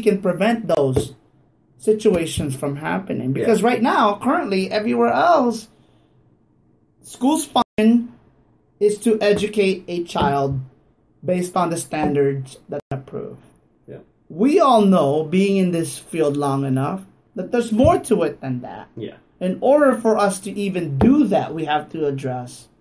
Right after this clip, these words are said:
Speaker 1: A and B before we can address the C.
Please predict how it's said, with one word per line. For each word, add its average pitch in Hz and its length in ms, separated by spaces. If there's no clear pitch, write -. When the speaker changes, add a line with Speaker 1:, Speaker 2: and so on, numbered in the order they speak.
Speaker 1:
A 147 480
and 151 200
B 151 100
before 127 240
we 135 180
can 135 200
address 135 280
the - 60
C. - 340